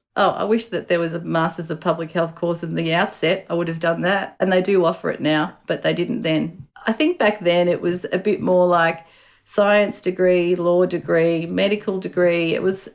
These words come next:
it was a little bit predetermined what, uh, arts degree. So, you know, there was the stock standard degrees that you had that everybody kind of did, fell into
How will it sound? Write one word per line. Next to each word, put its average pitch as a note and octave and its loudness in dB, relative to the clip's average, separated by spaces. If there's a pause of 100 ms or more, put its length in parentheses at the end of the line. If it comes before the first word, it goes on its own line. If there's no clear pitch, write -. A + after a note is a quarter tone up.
it G3+ 0
was G#3+ 2
a A3+ 4
little C#4 2
bit A3+ 0
predetermined F3 0
what, - -2
uh, F3+ 0
arts F#3+ 2
degree. F3+ 2
So, - 0
you B3 2
know, G3+ 4
there G#3 0
was G#3+ -2
the A#3 0
stock B3+ 0
standard F3+ 0 (420)
degrees E3 2
that - -2
you E3 -2
had E3 0
that D#3+ 0
everybody F#3+ 2
kind E3 0
of D#3 -6
did, D#3+ -2
fell F#3+ 2
into F3 0